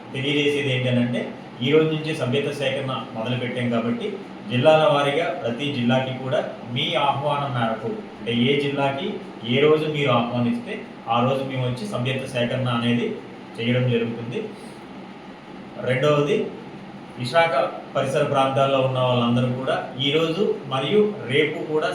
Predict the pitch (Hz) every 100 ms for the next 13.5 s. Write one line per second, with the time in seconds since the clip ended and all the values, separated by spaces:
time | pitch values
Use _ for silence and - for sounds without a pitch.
0 | 135 135 143 147 143 127 123 123 127 123
1 | 123 131 - 135 127 123 123 120 120 117
2 | 120 120 120 - - - - 120 117 135
3 | - 131 120 127 120 113 113 107 117 117
4 | - - - - - 165 143 143 196 -
5 | - 131 139 160 175 170 - - - -
6 | - - 123 151 170 165 175 156 143 151
7 | 151 151 143 143 151 147 143 135 135 131
8 | 127 - - - - - - 120 123 131
9 | 151 151 147 113 - 127 127 151 147 139
10 | 135 147 139 139 131 123 123 127 120 127
11 | 127 101 - - 107 104 107 127 120 -
12 | - - - 123 135 135 127 - 156 160
13 | 156 151 151 185